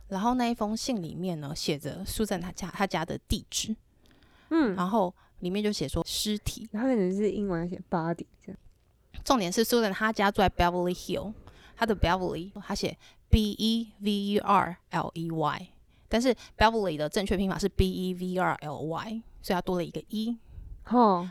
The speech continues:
Speaker 1: 好，他就写 Beverly Hill 这样子。
Speaker 2: 等一下，比佛利山庄啊。
Speaker 1: 对，比佛利山庄。
Speaker 2: 哦，对了，有钱人的朋友应该也是有钱人，所以 Bob 的朋友应该也是住在比佛利山庄的 Susan。
Speaker 1: 哦，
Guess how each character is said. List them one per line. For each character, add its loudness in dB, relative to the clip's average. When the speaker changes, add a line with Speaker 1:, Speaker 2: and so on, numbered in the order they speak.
Speaker 1:
好， -2
他 0
就 0
写 -4
Beverly -2
Hill -12
这 -12
样 -10
子。 -12
Speaker 2:
等 6
一 10
下， 10
比 4
佛 6
利 8
山 6
庄 6
啊。 4
Speaker 1:
对， 8
比 4
佛 -2
利 0
山 -6
庄。 -2
Speaker 2:
哦， 4
对 8
了， 8
有 6
钱 2
人 4
的 6
朋 2
友 4
应 2
该 2
也 2
是 0
有 4
钱 -4
人， -2
所 0
以 0
Bob 2
的 -10
朋 -6
友 -4
应 -6
该 -2
也 -6
是 -2
住 -4
在 0
比 -10
佛 -8
利 -6
山 -10
庄 -8
的 -10
Susan。 -2
Speaker 1:
哦， 4